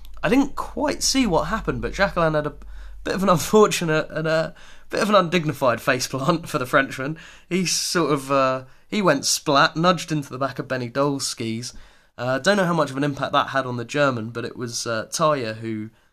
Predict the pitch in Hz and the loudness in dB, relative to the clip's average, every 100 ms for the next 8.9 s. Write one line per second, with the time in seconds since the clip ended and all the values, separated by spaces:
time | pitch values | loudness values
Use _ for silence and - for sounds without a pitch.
0 | _ 120 127 127 107 104 123 120 104 104 | _ -8 -2 -2 -2 -4 -2 -2 -4 -6
1 | - 113 104 104 - - 120 104 104 101 | -8 -6 -8 -8 -14 -10 -8 -6 -6 -8
2 | 110 127 - - 104 - 107 104 123 101 | -4 -4 -4 -8 -8 -4 -6 -4 -6 -6
3 | 98 107 98 95 95 101 101 107 101 117 | -4 -4 -4 -8 -10 -10 -10 -10 -10 -10
4 | 110 98 101 104 104 107 - _ _ _ | -10 -10 -12 -12 -12 -12 -12 _ _ _
5 | - - _ _ 196 160 127 139 143 143 | -20 -20 _ _ 4 4 2 -2 -2 -4
6 | - 127 127 123 127 127 - 123 147 110 | -6 -4 -4 -2 -2 -4 -6 -4 -2 -2
7 | - - 233 117 - 185 170 - 165 - | -6 -10 -8 -4 -2 -2 -2 -8 -8 -6
8 | 147 143 147 147 131 131 127 110 | -6 -6 -4 -6 -4 -2 0 -2